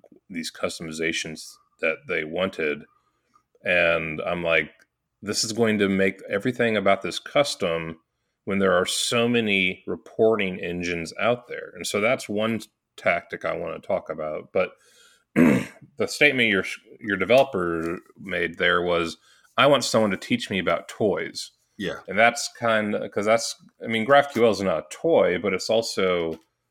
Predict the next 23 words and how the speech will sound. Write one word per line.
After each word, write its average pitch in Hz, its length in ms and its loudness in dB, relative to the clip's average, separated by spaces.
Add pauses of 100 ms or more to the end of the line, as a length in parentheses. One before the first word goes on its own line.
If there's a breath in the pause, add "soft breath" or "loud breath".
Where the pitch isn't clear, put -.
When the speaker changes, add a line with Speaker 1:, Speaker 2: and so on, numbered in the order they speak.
(600)
Speaker 1:
not 104 460 0
really 95 340 0
needed, 82 760 -2 (300)
um, 85 460 -2
unless 90 440 -4 (480)
you're 95 220 -4
building 87 440 -2
a 78 460 -6 (260)
complete 98 560 -6
custom 82 640 -6
SaaS 92 640 -6
reporting 95 560 -4
product. 73 540 -10 (680 loud breath)
But 123 160 4
I 123 100 6
th-, 120 280 -6
but 131 120 2
really 156 300 2
what 127 140 2
I 113 80 4
wanna 104 240 2
ask 101 480 -2
is, 90 560 -4